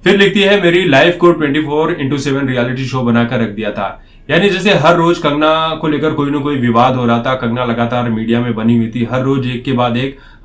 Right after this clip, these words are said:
हजारों एफआईआर कर दिए गए कंगना रनौत के सिर्फ बोलने को लेकर, और बाद में कंगना रनौत का ऑफिस भी तोड़ा गया।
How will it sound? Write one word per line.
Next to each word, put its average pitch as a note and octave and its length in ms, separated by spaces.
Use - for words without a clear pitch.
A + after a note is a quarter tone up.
हजारों C#3+ 340
एफआईआर C#3 520
कर B2+ 160
दिए B2+ 260
गए B2 240
कंगना A#2+ 400
रनौत A2 420
के A#2+ 100
सिर्फ A#2 260
बोलने A#2+ 460
को D3+ 140
लेकर, A2+ 460
और B2 100
बाद B2 280
में C3+ 100
कंगना B2+ 360
रनौत A#2+ 280
का C3+ 60
ऑफिस C3 540
भी D3 80
तोड़ा G2+ 260
गया। F2+ 320